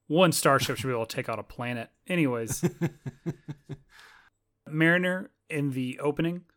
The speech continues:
Speaker 1: with her yawning obnoxiously, I thought that was too much.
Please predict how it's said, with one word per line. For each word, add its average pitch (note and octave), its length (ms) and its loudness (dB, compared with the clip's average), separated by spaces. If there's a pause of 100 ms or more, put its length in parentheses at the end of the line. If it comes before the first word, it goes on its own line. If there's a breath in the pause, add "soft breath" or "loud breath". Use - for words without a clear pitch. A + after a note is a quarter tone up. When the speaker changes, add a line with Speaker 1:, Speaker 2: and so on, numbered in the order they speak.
Speaker 1:
with B2+ 120 -8
her C#3+ 140 2
yawning B2+ 680 -2 (300)
obnoxiously, B2+ 880 -4
I C3 120 -2
thought C3+ 160 0
that C#3 80 2
was B2 220 0
too - 180 -6
much. A2 420 -10